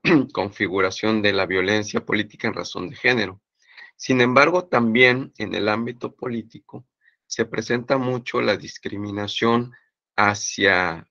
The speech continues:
jóvenes políticos y políticas y hacia personas que se les considera adultos mayores. En el caso de los primeros,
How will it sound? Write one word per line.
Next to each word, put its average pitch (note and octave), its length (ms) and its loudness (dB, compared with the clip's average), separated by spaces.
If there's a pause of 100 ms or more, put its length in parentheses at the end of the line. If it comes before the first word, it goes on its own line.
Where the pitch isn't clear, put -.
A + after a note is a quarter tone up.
jóvenes C#3 1120 4 (380)
políticos B2+ 800 -2
y G#2+ 40 -10
políticas B2+ 920 -6 (640)
y G#2 120 2
hacia G2+ 580 0
personas A#2 720 0
que - 180 -12
se - 140 -10
les G2 160 -6
considera G#2+ 640 2
adultos A2+ 600 -2
mayores. B2+ 800 2 (500)
En G#2+ 100 -4
el A2+ 160 -2
caso D3+ 300 0
de C3 100 2
los A#2 180 0
primeros, C3+ 720 2